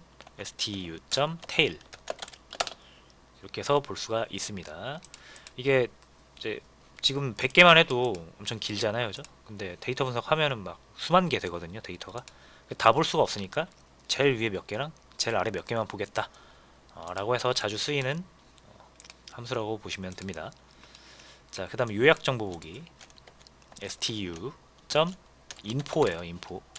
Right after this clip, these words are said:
자, 요 인포를 보시면은 이 데이터 프레임의 간략한 정보를 볼 수가 있습니다. 자, 그래서 요 에스티유는 데이터 프레임의 일종이다. 그리고, 어, 백 개가 있고요.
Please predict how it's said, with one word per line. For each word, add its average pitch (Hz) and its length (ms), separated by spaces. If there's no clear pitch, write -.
자, 87 220
요 101 140
인포를 139 480
보시면은 110 500
이 117 200
데이터 139 320
프레임의 151 640
간략한 120 460
정보를 92 320
볼 95 140
수가 90 280
있습니다. 98 600
자, 92 180
그래서 131 540
요 101 260
에스티유는 139 800
데이터 113 320
프레임의 117 420
일종이다. 92 580
그리고, 151 540
어, 87 200
백 - 260
개가 123 300
있고요. 87 520